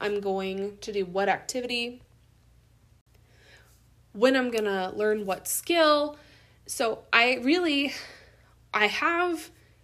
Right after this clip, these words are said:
no excuse. I've made the time, and now I have to do it instead of doing the easy thing of just scrolling or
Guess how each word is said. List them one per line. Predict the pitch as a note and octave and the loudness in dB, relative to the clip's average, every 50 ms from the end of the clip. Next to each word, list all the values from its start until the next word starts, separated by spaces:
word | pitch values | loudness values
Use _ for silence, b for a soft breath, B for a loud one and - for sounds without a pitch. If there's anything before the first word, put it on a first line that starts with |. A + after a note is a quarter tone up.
| b - | b -6
no | G#3 G#3+ G#3+ G#3+ | -2 0 0 0
excuse. | G#3+ - - - - - F4 F4+ - - - | -2 -2 -6 -6 0 2 2 2 2 0 0
I've | - G#3 G3 G3+ | -2 -2 -2 -2
made | G3 G3 G3 G3 G3 G3+ | -2 0 0 0 -2 -2
the | G#3 G#3 | -6 -8
time, | - - - G3+ G3+ G3 G#3 A3+ C4 C#4 C#4+ b b b b b b b b - | -8 -8 -6 -4 -4 -2 -2 -4 -4 -6 -10 b b b b b b b b -6
and | A3+ A3 | -4 -2
now | A3 A3 A3 A3+ | 2 2 2 2
I | A3+ A#3 | 2 0
have | A#3+ A#3+ A#3+ A3 A3 A3 - - - | -2 -2 -4 -4 -4 -6 -8 -16 -18
to | - G#3+ | -18 -8
do | G#3+ D4 F4 F#4 D4 | -2 0 0 2 2
it | G3 F#3+ F#3+ F#3+ - - - b b b b b b b _ | 0 0 -2 -4 -4 -8 -14 b b b b b b b _
instead | - A3+ G#3+ G#3 - G#3+ G3+ G3+ | -6 -6 -6 -4 -2 -2 0 0
of | G3 G3 F#3+ G3 - - - - G3+ | 0 -2 -4 -6 -10 -18 -20 -10 -2
doing | A3+ G#3 G3+ G#3 G#3 G#3 | 0 2 2 2 2 0
the | G3 F#3+ | -2 -2
easy | A#3 C4 D4 C#4+ C#4 B3+ A3 | 0 -2 -2 0 0 -2 -4
thing | - - F#3+ - - - - - B B B B B B B _ - | -2 -2 -2 -2 -2 -6 -8 -14 B B B B B B B _ -2
of | G3+ G3 F#3+ F#3+ F#3 F#3+ - b b b b b b b _ _ _ _ _ _ _ _ _ _ _ _ _ _ _ _ _ _ _ _ _ _ _ _ _ _ _ _ _ _ _ - - _ - | 0 2 2 0 -2 -6 -12 b b b b b b b _ _ _ _ _ _ _ _ _ _ _ _ _ _ _ _ _ _ _ _ _ _ _ _ _ _ _ _ _ _ _ -20 -20 _ -12
just | A3 - A#3+ A3+ - - - | -8 -6 -2 0 0 0 0
scrolling | - - G#3+ G#3+ A3 A3+ A3+ G#3+ G#3+ G#3 G#3 G3+ G3+ G3+ G3+ B B B B B B B B B B B B _ _ _ _ _ _ _ | 2 4 6 6 8 6 6 6 4 4 4 2 0 -2 -4 B B B B B B B B B B B B _ _ _ _ _ _ _
or | G#3 G#3+ G#3 G3+ G3 F#3+ F#3+ F#3 F#3 F#3 F#3 F3 D3 - - | 4 4 6 6 6 4 4 2 2 0 0 0 -2 -4 -6